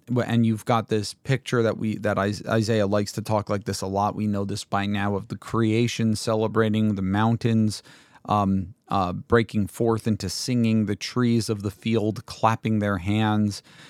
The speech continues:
and, uh, n-, other, uh, Isaianic, uh, imagery here. Instead of a thorn, right, which is what you don't, uh, the, uh, an undesirable plant,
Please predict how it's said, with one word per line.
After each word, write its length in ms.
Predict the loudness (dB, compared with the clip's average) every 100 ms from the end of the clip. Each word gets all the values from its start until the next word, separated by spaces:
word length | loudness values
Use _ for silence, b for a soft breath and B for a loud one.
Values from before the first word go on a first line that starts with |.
| B
and, 320 | 0 2 2 -2
uh, 180 | -2 -2 -2
n-, 580 | -6 -6 -8 -12 -14 -6
other, 380 | 0 4 4 2 -2 _ _ -6
uh, 360 | -4 -4 -6 -12 _
Isaianic, 880 | 0 2 0 -2 -2 0 0 -2 -8 -20 _ _ _ -8
uh, 80 | -2
imagery 600 | 4 4 4 2 2 2
here. 380 | 2 2 2 0 b b b _ -4
Instead 540 | 0 0 -2 -2 0
of 120 | 2
a 80 | 0
thorn, 640 | -4 0 2 4 4 0 -2 _
right, 340 | 0 2 2 -2
which 160 | -4
is 260 | -4 -4 -8
what 200 | -8 -6
you 100 | -4
don't, 480 | 0 0 0 -6 -6
uh, 160 | -6
the, 160 | -6 -8 -8 -6
uh, 120 | -6 -6 -4
an 160 | 2
undesirable 720 | 4 4 2 4 2 2 0
plant, 400 | 0 0 0 -2